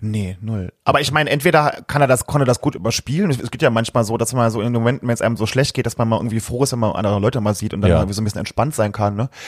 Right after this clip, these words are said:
Speaker 1: Aber ich hab, ich war total überrascht am Sonntag, weil ich dachte so, krass, ich hab doch gestern noch mit Lars, aber, ja.
Speaker 2: Aber alle. Also ich hab
Speaker 1: Mhm.
Speaker 2: tats-, ich war erstmal so, what? Ähm, dann, ich wundere mich natürlich immer, wenn sowas so öffentlich passiert, aber andererseits leben die ihre Beziehung so öffentlich, weil sie halt auch so öffentlich geschlossen wurde.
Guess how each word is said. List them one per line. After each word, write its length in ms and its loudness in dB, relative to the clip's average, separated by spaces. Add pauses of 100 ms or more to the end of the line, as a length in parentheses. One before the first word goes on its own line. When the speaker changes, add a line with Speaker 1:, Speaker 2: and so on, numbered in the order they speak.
(320)
Speaker 1:
Aber 160 2
ich 140 0
hab, 100 0
ich 160 0
war 120 4
total 520 -2
überrascht 460 -6
am 100 -6
Sonntag, 520 -4
weil 120 0
ich 100 -4
dachte 220 -4
so, 60 -6
krass, 320 -6
ich 60 -6
hab 80 -6
doch 100 -4
gestern 180 -4
noch 60 -2
mit 100 -4
Lars, 240 -2
aber, 300 0 (800)
ja. 180 2
Speaker 2:
Aber 280 0
alle. 440 2 (160)
Also 160 4
ich 160 2
hab 80 0
Speaker 1:
Mhm. 180 -12
Speaker 2:
tats-, 260 -4
ich 160 -10
war 120 2
erstmal 300 0
so, 240 -4
what? 340 0 (640)
Ähm, 580 2 (640)
dann, 240 2
ich 160 -4
wundere 180 4
mich 160 -2
natürlich 280 0
immer, 140 2
wenn 100 2
sowas 200 0
so 80 -4
öffentlich 300 0
passiert, 260 0
aber 140 2
andererseits 360 0
leben 160 0
die 60 0
ihre 180 0
Beziehung 280 -2
so 100 -2
öffentlich, 380 -4
weil 140 2
sie 100 -2
halt 180 -2
auch 80 -8
so 120 -6
öffentlich 300 -4
geschlossen 480 0
wurde. 260 2